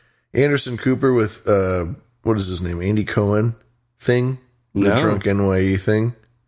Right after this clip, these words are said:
Speaker 2: No.
Speaker 1: Andy Cohen, Andy Cohen is a big time producer. I think he's produced, like, uh,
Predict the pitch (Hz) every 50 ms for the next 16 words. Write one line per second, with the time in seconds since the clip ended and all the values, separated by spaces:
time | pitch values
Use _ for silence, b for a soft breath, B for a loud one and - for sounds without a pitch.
0 | _ _ _ _ - 98 98 95 104 104 90 87 95 117 180 247 - _ _ -
1 | 110 135 147 139 123 120 - - 147 143 139 139 143 139 131 123 131 139 160 180
2 | 202 - - - 190 180 180 175 170 156 143 131 107 110 117 104 95 123 127 117
3 | 110 - - 120 117 110 98 117 101 107 113 113 - - 110 92 87 95 - -
4 | - - - 127 123 117 101 - - - 101 98 104 104 95 - - - 98 87
5 | 85 82 - - - 90 85 85 85 82 78 78 76 80